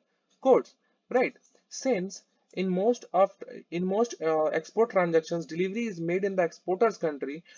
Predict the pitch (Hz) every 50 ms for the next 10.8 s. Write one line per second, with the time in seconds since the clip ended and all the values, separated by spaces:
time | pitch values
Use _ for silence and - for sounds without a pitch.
0 | - - 165 165 175 185 196 208 226 233 220 202 196 196 196 185 170 185 175 -
1 | 190 190 - 180 175 180 175 180 175 170 165 165 - 160 165 170 175 170 170 165
2 | 160 156 - _ 160 165 170 196 185 175 - 165 151 135 131 143 160 165 - _
3 | _ _ _ 160 160 165 165 175 190 180 208 190 180 180 165 156 160 160 160 151
4 | 143 - 143 143 139 135 175 220 254 - - _ 143 139 - _ _ 151 160 151
5 | - 165 165 160 147 139 127 139 175 233 247 233 - _ _ _ - 131 139 135
6 | 117 - - _ _ _ _ _ _ _ - 170 220 262 214 165 160 165 170 175
7 | 180 180 214 208 196 202 196 202 202 202 214 196 175 170 175 185 180 196 220 190
8 | 170 160 156 151 143 143 147 160 170 - - - - _ _ _ 185 175 202 202
9 | 233 233 226 - - _ _ - - 180 180 - - - 226 247 254 254 - -
10 | 165 143 135 131 127 131 135 156 175 185 185 202 226 226 202 175